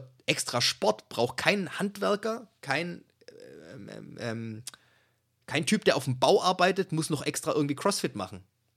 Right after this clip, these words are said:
Dann macht er auf dem Bau irgendwas falsch, ne? Also, das war das eine. Das Ding ist tatsächlich die Ernährung. Und bei Ernährung, ich meine, du bist Landwirt, Alter, du sitzt doch an der Quelle mit gesundem Essen.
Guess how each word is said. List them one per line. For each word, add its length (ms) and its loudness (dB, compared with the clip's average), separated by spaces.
Dann 140 -6
macht 180 -4
er 80 -2
auf 80 -10
dem 100 -8
Bau 220 2
irgendwas 320 -4
falsch, 320 -14
ne? 120 -10
Also, 280 -4
das 180 -6
war 120 0
das 100 -2
eine. 300 -10
Das 180 -4
Ding 140 2
ist 160 4
tatsächlich 400 0
die 80 -4
Ernährung. 460 -6
Und 60 -4
bei 120 4
Ernährung, 480 6
ich 100 -2
meine, 100 2
du 80 -8
bist 160 -4
Landwirt, 400 0
Alter, 240 -2
du 120 -6
sitzt 280 0
doch 100 2
an 80 -6
der 100 2
Quelle 360 0
mit 160 -2
gesundem 380 -6
Essen. 280 -14